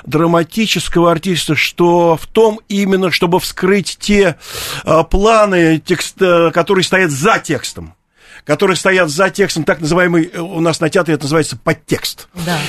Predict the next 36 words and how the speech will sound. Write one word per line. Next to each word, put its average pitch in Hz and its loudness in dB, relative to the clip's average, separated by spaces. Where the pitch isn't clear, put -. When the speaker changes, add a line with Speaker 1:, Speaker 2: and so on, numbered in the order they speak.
Speaker 1:
И 196 2
вот 196 2
здесь 208 0
как 175 0
раз 156 0
в 160 -2
работе 175 0
с - -8
этим 175 2
молодым 180 2
режиссером 175 2
Виталием 214 2
как 185 -4
раз 185 0
было 202 2
интересно 202 0
то, 202 2
что 214 2
он - -2
очень 208 -2
смело 254 2
и 240 4
откры-, 196 0
открыто 226 0
пошел 214 2
на 98 2
то, 214 0
что - -2
ему 185 4
было 175 2
предложено, 180 0
в - -2
частности, 165 -2
с 151 -10
моей 208 2
стороны, 175 0